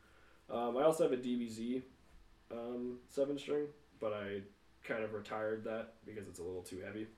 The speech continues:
and I got a, a lot of back pain. So for live shows, the Ibanez is a lot lighter. Um, I also play out of this Hartke, um, weird Hartke amp. I-, it sounds terrible on its own.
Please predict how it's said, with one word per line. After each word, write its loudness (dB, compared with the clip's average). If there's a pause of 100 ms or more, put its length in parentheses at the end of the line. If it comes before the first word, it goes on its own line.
(340)
and -8
I -6
got -8
a, -6
a -18
lot 4
of -6
back -4
pain. 0 (240)
So -4
for -8 (260)
live -2
shows, -2
the -4 (100)
Ibanez -4
is -12
a -8
lot -8 (260)
lighter. -4 (1000)
Um, -4
I 0
also 2
play 6
out 4
of 0
this -6 (100)
Hartke, -4 (580)
um, -8 (1120)
weird 0
Hartke -6
amp. -10 (580)
I-, -8 (180)
it -8
sounds 2
terrible 6
on 0
its -6
own. -2